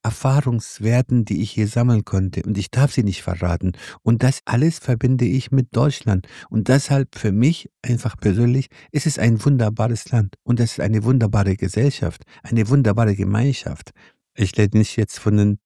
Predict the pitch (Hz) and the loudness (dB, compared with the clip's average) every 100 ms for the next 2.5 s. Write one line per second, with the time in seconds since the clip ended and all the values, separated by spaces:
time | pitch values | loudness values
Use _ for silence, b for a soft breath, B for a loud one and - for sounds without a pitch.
0 | _ - 120 117 92 107 - 127 104 - | _ 2 4 4 4 0 -2 0 0 0
1 | - 101 95 98 98 98 90 90 80 - | -2 -2 2 2 4 2 2 2 2 2
2 | 82 90 - 80 76 | 0 -2 -2 0 -2